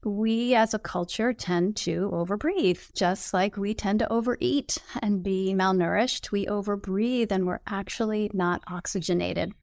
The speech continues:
And in slowing the breath down, not just slowing it down, but reducing the volume of breath, that is how we become more oxygenated,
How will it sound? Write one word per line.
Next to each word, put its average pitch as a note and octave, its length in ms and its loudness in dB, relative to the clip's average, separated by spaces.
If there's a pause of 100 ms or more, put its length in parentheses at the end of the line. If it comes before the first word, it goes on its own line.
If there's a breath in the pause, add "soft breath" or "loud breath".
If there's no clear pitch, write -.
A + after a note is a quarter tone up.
(120)
And G3+ 240 6
in G#3 180 2
slowing A#3+ 500 4
the A#3+ 80 0
breath G#3 360 0
down, G#3 720 2 (180)
not G3+ 300 4
just F3 220 -2
slowing F#3+ 280 0
it F3+ 120 -2
down, G#3+ 300 4
but G3+ 180 0
reducing G3+ 800 -2
the F#3 100 2
volume F#3+ 520 2
of E3 180 -8
breath, - 460 -2 (240)
that A3 340 4
is B3 200 0
how G3 240 4
we G3 120 0
become G3 560 0
more F3 240 0
oxygenated, F3+ 880 -4